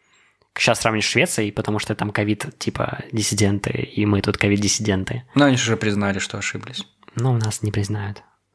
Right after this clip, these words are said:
Speaker 1: Тоже проблема, кстати, мне... у нас очень тяжело люди признают свои ошибки. И этому тоже надо
Speaker 2: Нет, это
Speaker 1: учиться.
Speaker 2: другое, это другое, чувак, это, э, вот политическая вся фигня. У нас
Speaker 1: Не, ну
Speaker 2: политики,
Speaker 1: да.
Speaker 2: они не могут
Speaker 1: По-,
Speaker 2: сказать: «Да, мы
Speaker 1: так вот, я же
Speaker 2: ошиблись».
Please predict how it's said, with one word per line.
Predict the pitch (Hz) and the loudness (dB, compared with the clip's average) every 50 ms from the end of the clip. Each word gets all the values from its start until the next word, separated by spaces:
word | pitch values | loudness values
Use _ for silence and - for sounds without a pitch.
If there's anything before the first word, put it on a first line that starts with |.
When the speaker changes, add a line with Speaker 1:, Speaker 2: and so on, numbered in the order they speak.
| _ _ | _ _
Speaker 1:
Тоже | - 131 135 123 123 | 2 4 4 4 2
проблема, | 123 120 110 120 120 117 107 | 2 2 2 4 4 4 4
кстати, | - - - - 107 | 2 -2 -4 -2 -2
мне... | 104 104 101 98 - - - - _ _ _ - | 0 0 0 -2 -2 -6 -12 -18 _ _ _ -8
у | - 127 | -2 0
нас | 113 107 107 - | 2 2 2 2
очень | 117 - - 113 | 2 2 2 0
тяжело | 101 - 104 107 101 | 0 0 -2 0 0
люди | 101 101 101 104 | 0 0 -2 -4
признают | - 101 - 107 104 | -6 -4 -4 -4 -4
свои | - - - 104 | -6 -6 -6 -6
ошибки. | - - 104 - - - - _ _ _ _ _ _ - | -6 -6 -8 -10 -12 -16 -20 _ _ _ _ _ _ -2
И | - | 0
этому | 117 104 - 113 107 104 | 0 0 2 0 -2 0
тоже | 98 104 98 | -2 0 2
надо | - 147 | 4 4
Speaker 2:
Нет, | 139 117 107 | 4 4 4
это | 123 | 2
Speaker 1:
учиться. | 135 - 147 131 | 2 2 2 0
Speaker 2:
другое, | 127 143 135 127 131 123 117 104 104 | 2 0 0 2 4 4 6 4 4
это | 107 - - | 2 2 0
другое, | 131 120 120 127 113 101 98 | 0 2 4 4 4 4 2
чувак, | 101 - - 123 104 98 - | 0 -2 0 2 2 2 0
это, | 110 - - 120 | -2 -4 0 0
э, | 110 110 110 104 95 90 90 90 90 101 | 2 4 4 4 4 4 2 0 -2 -2
вот | 110 110 - - _ - | -2 -4 -4 -6 _ -2
политическая | - 123 123 123 147 143 - 113 - - - 98 | 0 0 2 2 2 2 2 0 0 0 -2 -2
вся | 92 - - 92 | -2 -2 -4 -6
фигня. | - 101 98 95 98 92 87 80 - | -6 -6 -6 -6 -4 -6 -4 -4 -2
У | |
нас | 113 113 120 | -2 -2 0
Speaker 1:
Не, | - 156 | 2 2
ну | 135 | 2
Speaker 2:
политики, | 123 135 147 | 4 4 4
Speaker 1:
да. | 156 139 110 104 95 | 4 4 2 2 2
Speaker 2:
они | 113 131 135 | 2 4 4
не | 127 127 | 4 4
могут | 131 131 117 - | 4 4 2 2
Speaker 1:
По-, | 110 | -2
Speaker 2:
сказать: | - - 110 101 104 104 | -2 -2 0 0 2 2
«Да, | 98 113 110 | 4 4 4
мы | 110 113 | 4 4
Speaker 1:
так | 147 - | 4 6
вот, | 156 151 | 4 4
я | 110 127 | 4 2
же | |
Speaker 2:
ошиблись». | 127 | 2